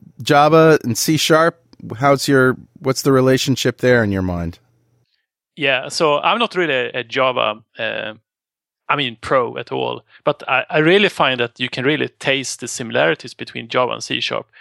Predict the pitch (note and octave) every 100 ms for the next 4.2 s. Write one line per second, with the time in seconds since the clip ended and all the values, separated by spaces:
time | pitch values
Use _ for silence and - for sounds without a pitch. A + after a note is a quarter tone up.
0 | _ - D3+ E3+ C3+ C3 D3 A2 - C3
1 | - C3 B2 G#2+ - B2 A#2 B2 B2+ B2
2 | A#2+ A#2+ C3 B2 C3 C3 - - C3 -
3 | A#2 A2+ _ - - A#2 D3+ - A#2+ -
4 | B2 -